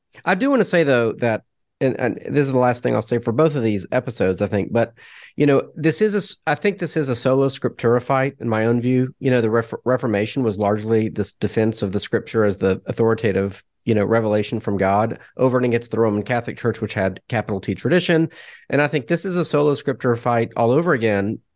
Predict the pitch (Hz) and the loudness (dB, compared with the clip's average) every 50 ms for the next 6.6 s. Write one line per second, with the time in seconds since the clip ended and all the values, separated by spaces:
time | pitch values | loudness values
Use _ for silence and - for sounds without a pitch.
0 | _ 113 110 123 117 107 - - 113 110 110 - 123 123 117 113 - - - - | _ -4 0 0 0 0 0 0 -2 -2 0 0 0 0 0 0 -2 -6 -6 -4
1 | 123 117 131 131 - 123 113 107 95 104 104 - - 110 110 98 - - - - | -2 0 0 0 0 -2 -2 0 0 0 -2 -2 -2 -2 -2 -2 -2 -6 -4 0
2 | 117 107 101 98 - - - - 110 107 107 104 98 - - - - - - - | 0 0 0 0 -4 -4 -2 0 2 2 2 2 0 0 -2 -4 -4 -4 0 0
3 | 107 98 98 104 104 - 156 147 - 131 131 - - - - - _ - - - | 2 2 2 2 0 0 -2 0 0 0 -2 -2 -6 -12 -14 -16 _ -20 -20 -20
4 | _ _ - 127 147 156 160 143 123 - - 120 135 - - 120 - 127 131 160 | _ _ 0 2 4 6 4 4 2 2 0 0 0 2 2 0 0 2 2 2
5 | 175 170 135 104 110 107 104 107 104 - 120 110 101 113 107 - 117 107 135 123 | 2 2 2 2 2 2 2 0 -2 -4 -8 -8 -6 -8 -8 -8 -4 -2 -2 -2
6 | - 135 113 - - 117 110 113 117 117 117 | 0 -2 -2 0 2 2 4 4 2 0 -2